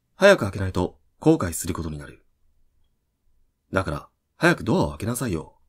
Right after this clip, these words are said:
はあ、開ける気はないってことね。いいわ。君が開けてくれるまで何度でも来る。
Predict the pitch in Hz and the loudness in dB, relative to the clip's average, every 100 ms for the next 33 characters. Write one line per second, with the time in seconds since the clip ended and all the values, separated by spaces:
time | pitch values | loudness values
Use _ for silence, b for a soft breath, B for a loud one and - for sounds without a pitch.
0 | _ _ _ _ _ _ _ _ _ _ | _ _ _ _ _ _ _ _ _ _
1 | _ _ _ _ _ _ - 82 73 71 | _ _ _ _ _ _ -4 -4 -4 -10
2 | - _ _ _ _ - 87 - 120 127 | -16 _ _ _ _ -2 -2 0 -4 -2
3 | 131 104 120 - _ _ _ _ 98 78 | -2 -2 -4 -8 _ _ _ _ -4 -2
4 | 76 69 - _ _ _ _ _ _ _ | -8 -14 -20 _ _ _ _ _ _ _
5 | _ _ _ _ _ _ _ - 90 78 | _ _ _ _ _ _ _ 0 2 2
6 | 78 _ _ _ _ - 156 190 196 175 | -4 _ _ _ _ 0 4 6 6 2
7 | 165 160 151 147 113 76 - _ - 101 | -2 -2 -2 -2 -4 -6 -10 _ -2 2
8 | 147 101 87 85 - - | 4 2 -2 -4 -10 -18